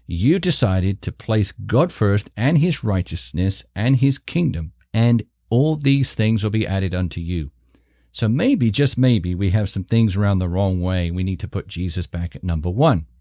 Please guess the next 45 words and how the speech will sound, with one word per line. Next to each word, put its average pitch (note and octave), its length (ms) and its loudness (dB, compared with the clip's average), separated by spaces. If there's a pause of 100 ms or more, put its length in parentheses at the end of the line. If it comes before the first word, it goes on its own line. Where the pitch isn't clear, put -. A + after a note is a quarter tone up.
And G#2 120 2
you B2 80 4
might C#3 120 4
say, C3+ 160 2
"Yes, C#3+ 240 0
but D3 180 -2
I've D#3 140 2
been B2 200 0
waiting F3+ 380 0
on F3 80 2
the E3+ 80 4
Lord. D#3+ 240 4
I've A2+ 80 2
been G#2 160 0
trusting D#3+ 500 -2
in D3 100 2
the D3+ 80 -2
Lord. D3 180 0
I C3+ 80 4
have F3 280 -2
been C#3+ 140 0
focusing A#2 480 -2
on G2+ 140 2
him. F2 180 0 (340)
I've A2+ 140 -4
been G#2+ 180 0
waiting E3+ 380 2
for C#3+ 140 0
this C3 240 0
thing, D#3 240 0
but C3 120 0
I've C3 140 2
been A2 120 -2
focusing D#3 500 -2
on B2 100 4
him C#3 220 4
for C#3 340 -2
it." - 80 -14 (880)
Well, C3 320 0 (300)
when C#3 280 2
you E3 400 0
rid D#3 640 0
yourself A#2+ 580 2
of G#2+ 280 -2
thinking A2 580 0